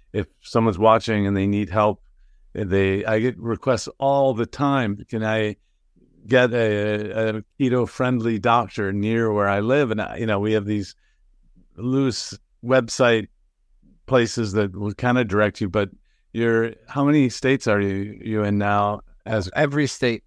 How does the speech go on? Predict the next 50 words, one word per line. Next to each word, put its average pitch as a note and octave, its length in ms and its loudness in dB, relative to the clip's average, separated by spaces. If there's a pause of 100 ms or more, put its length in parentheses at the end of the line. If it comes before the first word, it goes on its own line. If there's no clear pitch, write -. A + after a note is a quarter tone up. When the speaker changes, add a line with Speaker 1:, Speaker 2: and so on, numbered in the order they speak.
Speaker 2:
every, C3+ 280 -6
every C#3 80 -2
Speaker 1:
Every G#2+ 200 -2
Speaker 2:
state. - 340 -6
So, B2 480 0 (1160)
so - 220 -2
it, C#3 160 -6 (100)
we D3+ 220 0
have G3 160 4
a C#3+ 60 2
big, C#3+ 260 -2 (140)
we C3+ 100 0
have C3 100 4
a B2 40 -2
big C3 200 -2
team. A#2 200 2
You A#2 60 0
mentioned A#2 300 -2
we're A2+ 100 0
growing. A#2+ 440 -2 (160)
We, C#2 280 -8
we B2+ 280 -6
have, B2 340 -2
uh, B2 300 0
Doctor B2 320 -2
Laura C#3 260 0
Buchanan, A#2+ 560 -4
who A2+ 160 -4
started A#2 320 -6
with A#2+ 140 -4
us A#2 180 -4
about A#2+ 240 -4
a C#3 40 -2
year C#3 240 -4
ago, B2 380 -4
and A#2+ 180 -4 (420)
she's - 300 -4
still C3 240 0
taking A2+ 280 -2
patients. B2 380 -2
I, F#2+ 240 -2 (100)
I D#3 300 -2
very C#3+ 640 2
rarely E2 420 -2
see - 220 -4
patients. C3 560 -2
I B2 60 -2
see B2 200 -4
them B2 240 0
with, C#3+ 260 -2